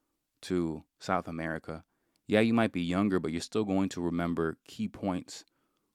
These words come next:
or key experiences. I have a coworker, Isaiah. Me and him started talking about a backpacking trip somewhere in Europe or South America.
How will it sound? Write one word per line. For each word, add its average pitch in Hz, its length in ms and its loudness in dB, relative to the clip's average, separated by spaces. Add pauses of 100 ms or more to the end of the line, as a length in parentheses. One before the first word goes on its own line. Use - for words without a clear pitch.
(180)
or 90 80 -6
key 90 160 0
experiences. - 800 -4 (720)
I 131 60 2
have 123 140 8
a 92 60 6
coworker, 120 640 6 (800)
Isaiah. 113 600 6 (320)
Me 120 140 6
and 123 100 6
him 120 100 6
started 113 320 2
talking 113 260 0
about 104 220 2
a 85 80 4 (240)
backpacking 120 500 0
trip 101 220 0
somewhere 107 300 4
in 98 140 4
Europe 104 380 4
or 131 160 6
South 104 220 4
America. 101 580 2